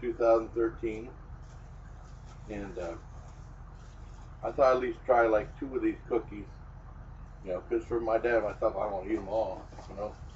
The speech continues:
And my dad's real picky about the cookies anyway. Uh, let's open these up. <clears throat>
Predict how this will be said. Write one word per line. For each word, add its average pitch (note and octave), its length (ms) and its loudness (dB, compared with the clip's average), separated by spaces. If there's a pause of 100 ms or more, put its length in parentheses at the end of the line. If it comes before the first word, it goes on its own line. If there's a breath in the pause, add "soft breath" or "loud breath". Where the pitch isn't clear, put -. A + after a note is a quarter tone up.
(240)
And A2+ 80 -6
my C#3 120 6
dad's C3+ 360 2
real B2 160 2 (180)
picky A#2+ 300 -4
about A2 260 10
the - 60 -12
cookies A2+ 420 -4
anyway. A2 420 -6 (1120)
Uh, G#2+ 220 4 (3000)
let's A2+ 200 -4
open A#2 200 -2
these A2 160 -4
up. - 200 -2 (140)
<clears throat> - 360 4